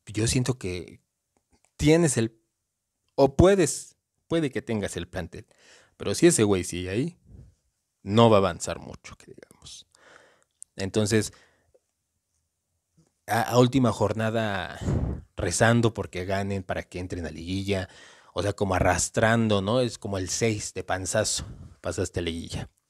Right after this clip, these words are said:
Entonces, yo creo que Pumas puede para algo más, porque si, si, si estás entrando de panzazo a liguilla en octavo lugar, séptimo lugar, solamente te vas a tomar con el primero, segundo lugar, que pueden ser Tigres,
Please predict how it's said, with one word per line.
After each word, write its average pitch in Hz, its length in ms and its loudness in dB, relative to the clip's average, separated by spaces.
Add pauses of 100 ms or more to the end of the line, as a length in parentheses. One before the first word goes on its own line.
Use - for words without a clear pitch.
(1040)
Entonces, 104 580 -6 (260)
yo 123 160 6
creo 123 180 2
que 127 120 2
Pumas 113 400 -4
puede 98 240 -8
para 92 200 -6
algo 95 220 -6
más, 95 480 -6 (600)
porque 107 260 -2
si, 120 240 -2
si, 127 280 -4
si 123 360 0
estás 123 280 -2
entrando 135 360 2
de 92 100 -8
panzazo 95 520 -2
a - 20 0
liguilla 101 360 -2
en 82 120 -8
octavo 98 400 -4
lugar, 104 420 0 (520)
séptimo 101 580 -2
lugar, 95 440 0 (260)
solamente 196 380 0
te 151 60 0
vas 139 160 0
a 135 60 -4
tomar 123 240 0
con 113 160 0
el 98 160 -6
primero, 123 440 2
segundo 113 380 0
lugar, 110 380 2
que - 80 -16
pueden 98 220 -10
ser - 180 -10
Tigres, 110 640 -4